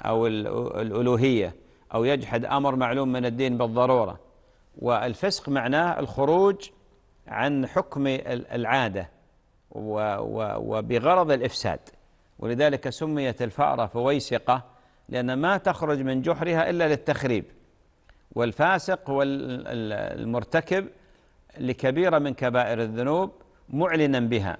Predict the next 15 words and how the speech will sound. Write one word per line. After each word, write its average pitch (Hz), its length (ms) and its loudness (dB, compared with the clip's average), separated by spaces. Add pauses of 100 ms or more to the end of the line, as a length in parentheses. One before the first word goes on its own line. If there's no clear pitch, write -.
(920)
هذا 127 240 0 (100)
يطلق 147 380 -2
فاسق. 110 440 0
وإن 147 260 0
كان 185 380 0 (540)
و-، 127 280 0
وإن 175 240 2
ارتكب، 143 640 2 (680)
آه، 113 280 0
كبيرة، 123 840 2 (640)
آه، 107 160 -4
من 117 220 -2
دون 170 240 0
إعلان 143 580 2
بها 117 340 -2